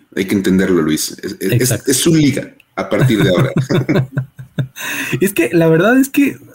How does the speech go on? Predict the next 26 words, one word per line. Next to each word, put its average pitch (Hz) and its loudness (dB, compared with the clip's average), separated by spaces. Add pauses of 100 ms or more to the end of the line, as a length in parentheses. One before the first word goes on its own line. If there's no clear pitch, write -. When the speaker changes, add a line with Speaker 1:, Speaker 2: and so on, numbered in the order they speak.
(640)
Speaker 2:
pues 226 0
sí, 311 4
sí, 302 2
sí - 0
es 247 0
una 285 4
de 254 6
esas 269 4
historias 254 2
como 226 2
muy 175 2
padres, 131 0
¿no? 120 -4
O 180 -2
sea, 131 0
que 117 -2
no 110 0
puedes 123 2
dejar 107 0
de 120 -4
contar 131 0
y - -4
pues - -10
ahí 78 -6
estamos, - -14
¿no? 131 -8